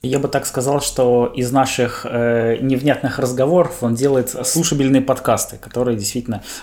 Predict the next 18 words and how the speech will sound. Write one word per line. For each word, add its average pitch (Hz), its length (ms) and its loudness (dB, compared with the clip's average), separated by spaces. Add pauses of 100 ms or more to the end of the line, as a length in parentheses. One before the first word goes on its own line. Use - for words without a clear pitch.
можно 120 320 2
и - 280 -8
слушать, - 380 -8
и 110 80 -4
интересно. 110 400 -4
Я 107 100 -2
прям 113 200 0
слушаю, - 340 -6
сам 120 200 0
удивляюсь. 107 420 -2
Ничего 107 280 -4
себе, 143 220 0
оказывается, - 280 -2
как - 140 -4
мы 120 100 0
складно 139 480 2
можем 123 340 2
говорить. 131 440 2